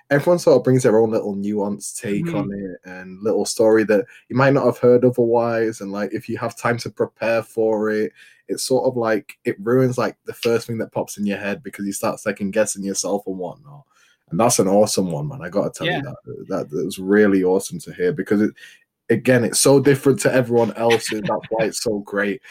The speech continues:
Speaker 1: Do you know what I mean? It's, it's
Speaker 2: Yeah,
Speaker 1: so
Speaker 2: yeah.
Speaker 1: different that it works, man. It really does.
Speaker 2: And I have
Speaker 1: And
Speaker 2: video of it, so if you wanna peruse our timeline somehow and try and find it, I have video of it, so.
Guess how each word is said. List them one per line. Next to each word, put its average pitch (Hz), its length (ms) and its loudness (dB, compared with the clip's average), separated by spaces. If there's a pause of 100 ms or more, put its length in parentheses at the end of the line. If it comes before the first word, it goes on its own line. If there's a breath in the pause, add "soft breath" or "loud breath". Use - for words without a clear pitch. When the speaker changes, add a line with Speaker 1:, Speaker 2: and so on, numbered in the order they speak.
(160 loud breath)
Speaker 1:
Do 147 80 2
you 151 40 6
know 165 80 6
what 160 100 4
I 165 60 4
mean? 170 260 4
It's, - 280 -8
it's 90 120 -10 (140)
Speaker 2:
Yeah, 170 80 0
Speaker 1:
so 156 160 6
Speaker 2:
yeah. 151 80 0
Speaker 1:
different 127 440 0
that 107 120 -6
it 95 100 -8
works, 107 520 -2
man. 87 180 -18
It 87 100 -20
really 95 300 -8
does. 85 360 -18 (380 soft breath)
Speaker 2:
And 165 100 -4
I 185 40 0
have 214 100 2
Speaker 1:
And 196 80 2
Speaker 2:
video 262 280 4
of 156 260 -4
it, 147 220 -4
so 156 180 -6
if 151 80 -10
you 180 80 -4
wanna 185 160 0
peruse 185 420 -2
our 170 120 0
timeline 190 500 -6
somehow 202 320 -4
and 175 100 -4
try 180 140 0
and 170 120 -2
find 180 240 -2
it, 190 120 0
I 160 80 2
have 151 120 0
video 151 300 -2
of 139 80 -10
it, 139 160 -10
so. 131 240 -10